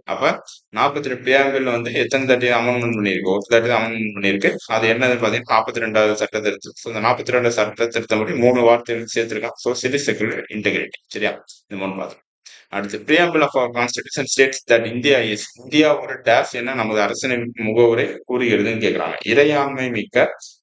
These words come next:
அதாவது இதை வந்து என்ன, ஆ, இது ஆ-, ஆர்-, அரேஞ்ச் பண்ணி கேட்க சொல்லுவாங்க. சாவரன், சோசியலிஸ்ட், செக்குலர், டெமோக்ராட்டிக், ரிபப்ளிக் அப்படின்னு வரும். சரி, சாவரின் அப்படின்னா தமிழ் என்ன வரும்னு பாத்தீங்கன்னா, இறையாண்மை அப்படின்னு வரும்.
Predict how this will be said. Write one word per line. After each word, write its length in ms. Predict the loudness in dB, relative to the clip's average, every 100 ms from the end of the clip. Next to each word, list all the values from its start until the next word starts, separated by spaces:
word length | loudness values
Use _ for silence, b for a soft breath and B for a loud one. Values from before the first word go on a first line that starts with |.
| _
அதாவது 340 | -2 2 2 0
இதை 160 | 0
வந்து 240 | -2 0 0
என்ன, 380 | 2 0 -4 -4
ஆ, 200 | 2 4
இது 460 | 4 2 0 0 0
ஆ-, 460 | 2 4 4 4 2
ஆர்-, 60 |
அரேஞ்ச் 420 | 0 0 0 -4
பண்ணி 180 | -6 -6
கேட்க 160 | -2 -4
சொல்லுவாங்க. 420 | -4 -4 -2 -2 2
சாவரன், 440 | 4 4 2 -2 -8 _ _ _ _ _ _ -6
சோசியலிஸ்ட், 800 | -6 -4 -4 -4 -6 -8 -12 -14 _ _ _ _ _ _ _ _
செக்குலர், 640 | -8 -6 -2 2 0 0 -10 _ _
டெமோக்ராட்டிக், 800 | -8 -2 -2 -4 -6 -6 -4 -6 _ _ _ -8
ரிபப்ளிக் 480 | 0 0 0 -2 -4
அப்படின்னு 180 | -6
வரும். 260 | -10 -16 -18 _
சரி, 260 | -10 -10 -4
சாவரின் 640 | 2 2 2 -2 -6 -6
அப்படின்னா 280 | -10 -6 -4 -6 -12 b b _ _
தமிழ் 280 | -6 -2 -2
என்ன 200 | 0 0
வரும்னு 160 | 0
பாத்தீங்கன்னா, 380 | -2 -4 -2 2
இறையாண்மை 460 | 4 4 2 0 -2
அப்படின்னு 180 | -2
வரும். 180 | -6 -12